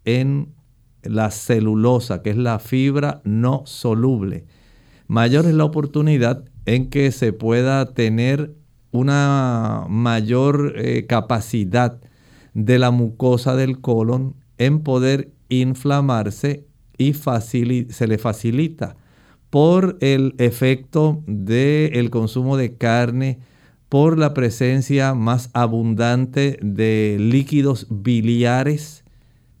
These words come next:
y de otros irritantes que son expulsados y que inflaman ahí esa zona de la mucosa, va a facilitar el desarrollo de estos pólipos y lesiones precancerosas. Por lo tanto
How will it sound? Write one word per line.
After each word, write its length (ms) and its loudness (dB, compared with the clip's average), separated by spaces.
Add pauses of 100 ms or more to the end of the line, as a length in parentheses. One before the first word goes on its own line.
y 240 4
de 160 4
otros 460 0
irritantes 1200 0 (340)
que 140 2
son 220 0
expulsados 1200 -2 (360)
y 140 0
que 140 0
inflaman 840 -2
ahí 300 -2
esa 200 0
zona 300 -2
de 80 -2
la 100 0
mucosa, 560 -6 (640)
va 220 0
a 60 0
facilitar 640 0
el 80 0
desarrollo 640 0
de 160 0
estos 340 -4
pólipos 720 -2
y 120 -2
lesiones 640 -2 (220)
precancerosas. 1160 -4 (680)
Por 220 2
lo 180 2
tanto 540 0